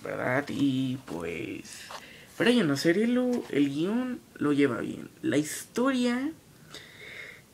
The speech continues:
es buena la historia, pero la lleva, para mi gusto, la lleva bastante acelerado. ¿Por qué? Y también algo que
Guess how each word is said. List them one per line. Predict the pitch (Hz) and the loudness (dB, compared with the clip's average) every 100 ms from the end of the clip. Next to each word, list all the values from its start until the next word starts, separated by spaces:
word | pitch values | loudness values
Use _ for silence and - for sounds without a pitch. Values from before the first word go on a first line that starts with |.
| - | 2
es | 202 196 | 2 4
buena | 202 247 285 285 269 | 2 6 6 8 6
la | 165 | 4
historia, | 139 - - - - 151 214 247 240 233 - | 0 -6 -8 -8 -4 0 2 2 -2 -4 -2
pero | - 107 113 104 85 - - - - | 2 2 2 2 0 -2 -6 -8 -2
la | 123 131 | 2 4
lleva, | 147 135 196 214 214 208 - - - - - - - - - | 4 2 0 2 2 2 0 -8 -18 -18 -18 -20 -20 -20 4
para | 165 143 | 6 8
mi | 143 147 | 6 4
gusto, | 208 233 - 196 | 2 0 0 -2
la | 185 | 2
lleva | 165 156 165 156 | 4 4 4 2
bastante | - - - - 165 175 170 | 0 -4 -8 0 0 2 0
acelerado. | - 131 - 117 - - - - - - - - - - | 4 4 2 -2 -2 -4 -10 -16 -16 -14 -14 -12 -14 -4
¿Por | - - | 0 0
qué? | - 127 - - - - | 2 0 0 -10 -14 2
Y | 233 269 | 4 4
también | - 170 160 196 208 - | 4 0 2 2 2 6
algo | 175 190 196 190 | 6 6 2 -2
que | - 139 73 | -4 -4 -4